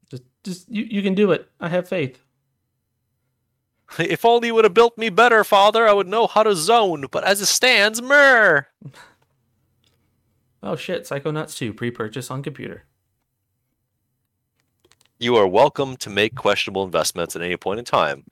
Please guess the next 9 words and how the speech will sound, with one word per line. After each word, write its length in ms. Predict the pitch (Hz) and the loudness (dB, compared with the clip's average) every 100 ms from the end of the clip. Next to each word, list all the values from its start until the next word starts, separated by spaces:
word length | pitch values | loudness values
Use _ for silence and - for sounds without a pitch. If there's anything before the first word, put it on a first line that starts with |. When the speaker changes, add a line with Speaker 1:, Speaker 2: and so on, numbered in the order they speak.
| _ _ _ | _ _ _
Speaker 2:
so 180 | - - | -12 -4
long 160 | 90 87 | -4 -4
as 60 | |
you 60 | 82 | -8
can 100 | 80 | -12
pay 380 | - 85 98 123 | -8 -4 -2 -2
the 80 | 143 | -2
margin 320 | 113 82 73 | -2 -2 -4
call. 400 | - 69 - _ | -12 -12 -14 _